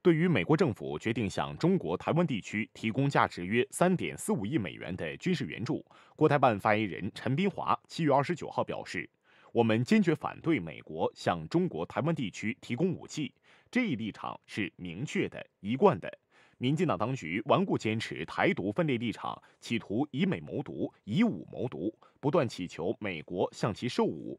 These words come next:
或提供军援，强化与美军事勾连。他们的所作所为正在把台湾变成火药桶、弹药库，加剧台海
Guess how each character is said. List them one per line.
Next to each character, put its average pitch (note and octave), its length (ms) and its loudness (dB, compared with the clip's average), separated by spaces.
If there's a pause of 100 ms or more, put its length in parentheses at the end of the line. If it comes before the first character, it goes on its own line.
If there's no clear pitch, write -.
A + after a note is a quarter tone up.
或 G2+ 200 0
提 - 180 -6
供 C#3+ 100 0
军 F3+ 200 0
援， E2 280 -4 (180)
强 B2+ 220 2
化 C#3+ 220 6
与 E2 180 -2
美 E2+ 240 -2
军 F3+ 160 -2
事 D#3+ 140 -2
勾 F#3 140 4
连。 D#2 240 -4 (480)
他 D3+ 100 6
们 C#3+ 100 4
的 A#2 80 6
所 F#2+ 160 -2
作 A2+ 140 -2
所 C#2+ 200 -8
为 C#2 220 -4 (120)
正 A#3 120 4
在 C#3+ 140 4
把 B1 180 -4
台 - 240 -2
湾 E3+ 200 4 (120)
变 C3 220 2
成 F2+ 320 -8
火 F2 240 -4
药 C3 180 6
桶、 - 160 -12 (240)
弹 E3 140 8
药 A2 140 2
库， - 280 0 (200)
加 F#3+ 200 10
剧 A#2 220 0
台 - 240 2
海 - 240 -2